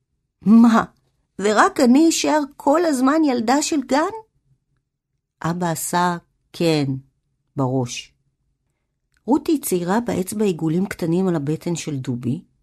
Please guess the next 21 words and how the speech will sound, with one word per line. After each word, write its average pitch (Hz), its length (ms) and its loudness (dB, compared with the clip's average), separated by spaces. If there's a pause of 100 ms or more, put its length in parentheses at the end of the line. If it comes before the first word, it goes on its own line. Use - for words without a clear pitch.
(340)
אחר 180 180 -6
כך - 280 -8
היא 180 100 -2
אמרה, 170 480 -2 (800)
"אז 359 140 0
אולי 403 120 6 (120)
יותר 392 140 2 (120)
טוב 349 120 4
שאני 262 380 4
אקום 185 300 2
כבר." - 240 -4 (1040)
"גם 190 200 4
אני 311 180 2
חושב 202 340 -2
ככה", 165 420 -4 (520)
אמר 151 360 0
אבא 214 180 0 (160)
והלך 156 340 -4
להכין 180 320 -4
לה 160 100 -4
שוקו. 135 440 -8